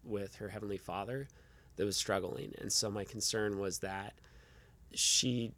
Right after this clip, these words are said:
deserved to be able to overcome that and to feel his presence in her life and to feel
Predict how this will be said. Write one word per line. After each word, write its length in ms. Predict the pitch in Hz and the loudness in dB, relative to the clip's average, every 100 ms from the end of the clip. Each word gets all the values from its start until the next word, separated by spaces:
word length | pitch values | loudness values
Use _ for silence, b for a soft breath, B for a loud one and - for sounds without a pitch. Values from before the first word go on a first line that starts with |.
| - - | -18 -10
deserved 840 | - 107 98 110 117 107 82 95 - - | -2 2 2 4 4 4 0 -4 -10 -4
to 120 | - | -2
be 220 | 110 104 107 | -2 0 0
able 200 | 101 101 | 0 0
to 600 | - - 92 90 92 - - | -2 -2 -4 -4 -6 -10 -4
overcome 600 | 110 95 90 - 95 104 | -4 -4 -6 -6 -6 -6
that 260 | 78 - - | -8 -12 -10
and 120 | 95 - | -8 -4
to 160 | 98 | -6
feel 760 | 87 - - 101 101 95 92 107 - | -6 -12 -6 -2 -2 -2 -6 -8 -6
his 180 | 110 | -6
presence 460 | 101 85 82 104 - | -6 -6 -6 -4 -4
in 60 | 113 | -4
her 120 | 107 | -2
life 320 | 101 113 - | -2 -4 -4
and 100 | 107 | -8
to 60 | 90 | -8
feel 640 | - 110 104 101 98 107 | -8 -2 0 0 -4 -6